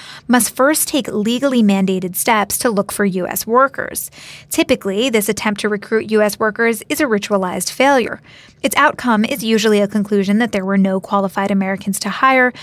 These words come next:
justifying the need for the government to issue the visas. In the past few days, that ritual began again at Mar-a-Lago.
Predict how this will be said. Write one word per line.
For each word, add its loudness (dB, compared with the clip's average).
justifying 4
the 4
need 2
for -6
the -2
government -2
to -6
issue -6
the -4
visas. -2
In 2
the 4
past 2
few 0
days, 2
that 2
ritual 0
began 0
again -2
at 0
Mar-a-Lago. 0